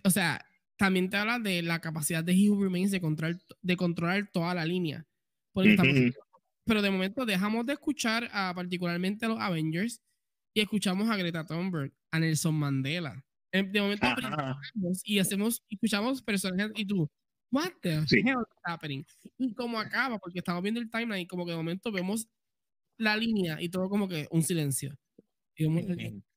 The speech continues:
Speaker 1: y tú como que, "Ok, oh, oh, ok, ok".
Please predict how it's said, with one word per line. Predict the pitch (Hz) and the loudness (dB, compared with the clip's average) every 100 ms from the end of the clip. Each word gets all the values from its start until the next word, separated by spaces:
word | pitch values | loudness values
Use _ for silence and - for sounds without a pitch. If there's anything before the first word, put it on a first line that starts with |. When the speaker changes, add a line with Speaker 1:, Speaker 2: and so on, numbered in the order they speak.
| _ _ - | _ _ -12
Speaker 1:
y | 165 | -6
tú | 190 | -4
como | 190 170 | -4 -6
que, | 143 151 _ _ _ _ 247 | -10 -14 _ _ _ _ -12
"Ok, | 269 - | -12 -8
oh, | 170 226 - | -6 -6 -8
oh, | 285 285 | -12 -8
ok, | - 294 _ | -6 -6 _
ok". | - 294 | -10 -8